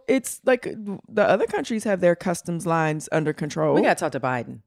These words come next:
Speaker 1: Yeah.
Speaker 2: Or, no,
Speaker 1: Well,
Speaker 2: this is Kamala. This is a Kamala issue.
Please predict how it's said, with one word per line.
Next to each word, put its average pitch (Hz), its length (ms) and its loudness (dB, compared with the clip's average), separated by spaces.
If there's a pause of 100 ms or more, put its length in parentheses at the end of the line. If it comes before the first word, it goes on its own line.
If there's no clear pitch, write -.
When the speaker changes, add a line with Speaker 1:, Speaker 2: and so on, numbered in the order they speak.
(520)
Speaker 1:
Yeah. 151 320 -2
Speaker 2:
Or, 196 280 8
no, 170 40 0
Speaker 1:
Well, 220 240 6
Speaker 2:
this 262 200 2
is 240 80 -6
Kamala. 240 320 -2
This 208 120 -4
is 214 120 -6
a 190 60 -2
Kamala 180 340 0
issue. - 300 -8